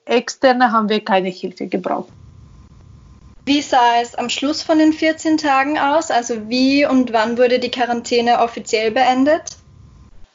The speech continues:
Speaker 1: Nach dreizehn Tagen Quarantäne habe ich wieder Anruf von Magistrat fünfzehn bekommen. Die haben mich gefragt, wie mir und die ganze Familie geht, da uns alle gut gegangen und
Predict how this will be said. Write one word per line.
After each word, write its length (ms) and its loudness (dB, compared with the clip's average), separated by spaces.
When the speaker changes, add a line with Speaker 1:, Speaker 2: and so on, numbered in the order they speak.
Speaker 1:
Nach 180 -2
dreizehn 440 0
Tagen 400 -2
Quarantäne 580 0
habe 200 2
ich 100 -4
wieder 260 2
Anruf 380 2
von 380 4
Magistrat 460 0
fünfzehn 440 0
bekommen. 480 0
Die 200 2
haben 140 2
mich 140 0
gefragt, 360 0
wie 100 0
mir 360 4
und 160 0
die 80 2
ganze 280 2
Familie 440 2
geht, 400 0
da 340 2
uns 320 -6
alle 220 2
gut 240 -4
gegangen 500 0
und 400 -2